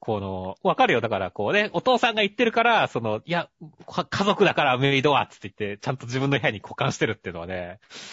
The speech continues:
でもなんかあれはこう、モツオは将来、オーダーメイドしか愛せない体になってんじゃないかっていう心配もちょっとあるからねっていう。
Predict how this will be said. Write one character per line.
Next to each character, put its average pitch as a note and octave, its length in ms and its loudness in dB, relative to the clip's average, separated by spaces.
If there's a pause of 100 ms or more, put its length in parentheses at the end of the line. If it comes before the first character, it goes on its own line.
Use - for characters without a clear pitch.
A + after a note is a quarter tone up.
(180)
で C3+ 80 -4
も B2 60 -2
な D#3+ 100 0
ん D3 40 -4
か A#2+ 180 -4
あ D3 60 0
れ E3 80 -4
は F3 180 0
こ D3 540 -2
う、 C3 40 -12
モ C#3 100 -4
ツ - 160 -6
オ F3+ 120 2
は E3 200 4
将 F3 320 0
来、 G#2 400 -2 (240)
オ F#3+ 160 2
ー - 20 0
ダ G#3 140 6
ー G#3 40 2
メ A3+ 60 2
イ G#3 40 2
ド D3+ 80 -2
し - 80 -10
か C3 100 -2
愛 D3+ 80 2
せ F#3+ 80 -4
な F3+ 80 2
い - 20 -4
体 C#3 220 -2
に C3+ 60 -2
な E3 80 2
っ - 20 -8
て F#3 80 -2
ん - 20 2
じ C3 80 -2
ゃ - 20 0
な A#2 40 -2
い - 40 -6
か A2+ 80 -4
っ - 60 -16
て A2+ 60 -8
い - 20 -4
う G2+ 40 -8
心 E3+ 160 -6
配 F3+ 100 2
も D#3+ 40 -2
ち - 40 -6
ょ - 20 -14
っ - 40 -20
と A#2+ 80 -4
あ - 20 0
る - 80 -4
か G2+ 60 -4
ら E2 80 -10
ね F2+ 100 -14
っ - 80 -20
て F#2 80 -20
い E2+ 60 -18
う。 - 80 -20